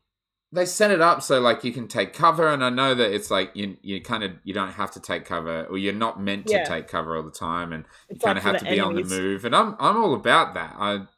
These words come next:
Speaker 1: like being on the move and going for the, you know, going in and being active and shooting people, uh, and using my powers and stuff, but it, it's just, like,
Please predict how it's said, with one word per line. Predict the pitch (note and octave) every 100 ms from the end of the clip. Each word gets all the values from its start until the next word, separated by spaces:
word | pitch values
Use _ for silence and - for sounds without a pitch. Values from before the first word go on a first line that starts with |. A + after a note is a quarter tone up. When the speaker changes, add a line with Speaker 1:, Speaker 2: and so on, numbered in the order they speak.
| G2+ - -
Speaker 1:
like | A2 C3 - G#2
being | G#2 A#2 A2
on | G2+
the |
move | G#2 G2 G2+ A2
and | G2 F#2 - _ - _ _ _ _ _ _ -
going | A2+ A2+ G#2
for | A#2+
the, | G2+ F#2+ F#2 - _ _
you | G#2
know, | F#2+ E2+ F2 G#2
going | A#2 A#2 A2
in | G#2+
and | G2
being | F2 F2+ F2+ -
active | F#2+ - F#2+ F2 D#2+ _ _ _
and | E2+ E2 _ _ _
shooting | - - A#2+ G2+
people, | F2+ D#2+ D#2 C#2+ _ _ - - - _ _
uh, | G2+ G#2 G2+ F#2+ G2
and | A#2+
using | C3 C#3+ C3+
my | A2
powers | G#2 C3 D3 B2+ G#2
and | F2+
stuff, | - D#2 -
but | B2
it, | B2 C3
it's | C3 - -
just, | F#3 F3+ -
like, | D3 A2+ F2+ -